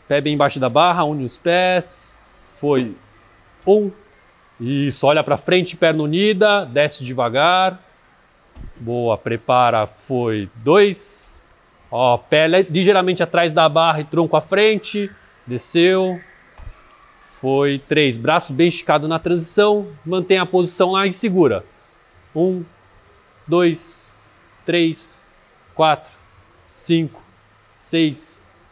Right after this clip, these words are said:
sete, oito, nove e dez. Desceu, descansa. É importante, perceba como na parte de cima aqui do suporte,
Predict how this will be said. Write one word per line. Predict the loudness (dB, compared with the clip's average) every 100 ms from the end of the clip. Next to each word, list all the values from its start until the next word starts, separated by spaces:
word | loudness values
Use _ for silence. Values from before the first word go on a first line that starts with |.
| _
sete, | -6 -2 -2 -4 -12 -18 -20 _ _ _ -6
oito, | -4 -2 -6 _ _ _ _ _ _ _
nove | -6 -2 0 -2 -8 -20 _ _ _
e | -8 -4
dez. | -2 -2 -4 -8
Desceu, | -8 -8 -4 -4
descansa. | -4 -6 0 0 0 -2 -2 -4 _ _ _ -4
É | -2
importante, | 2 0 2 2 2 0 -8
perceba | -6 -2 0 0
como | 0 -2 -6 _ _ -8
na | -2 0
parte | 0 -2 -2
de | -6
cima | -6 -2 0 -2
aqui | -4
do | -8
suporte, | -6 -4 2 2 2 -4 -10